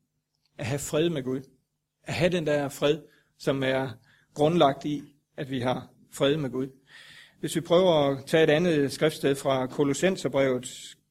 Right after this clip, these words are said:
kapitel et og vers tyve. Kolossenserbrevet, kapitel et og vers tyve.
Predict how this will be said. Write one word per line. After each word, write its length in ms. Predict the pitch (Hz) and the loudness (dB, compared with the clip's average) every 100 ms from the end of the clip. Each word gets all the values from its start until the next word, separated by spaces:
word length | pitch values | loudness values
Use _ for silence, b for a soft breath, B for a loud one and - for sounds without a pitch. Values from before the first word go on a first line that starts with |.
| _ | _
kapitel 600 | - 143 - 139 139 131 131 | -4 -4 -4 -4 -4 -6 -2
et 300 | 170 175 - | -4 -4 -10
og 200 | 139 131 | -6 -2
vers 500 | 131 139 - - - | 0 0 -4 -12 -12
tyve. 480 | - 156 170 180 120 - _ _ _ _ _ _ _ _ _ _ _ _ _ _ _ _ _ _ _ b b b b b b b b b _ _ - | -6 -4 -4 -6 -8 -14 _ _ _ _ _ _ _ _ _ _ _ _ _ _ _ _ _ _ _ b b b b b b b b b _ _ -10
Kolossenserbrevet, 760 | - 147 170 180 143 131 131 123 | -4 0 0 0 0 2 2 2
kapitel 480 | - - 139 135 135 | -4 -2 -2 -2 -2
et 260 | 160 - | -2 -2
og 220 | - 147 127 | -8 -4 -2
vers 600 | 131 131 - - - - _ - | -2 -2 -8 -10 -12 -16 _ -12
tyve. 460 | - 160 170 151 | -6 -4 -4 -8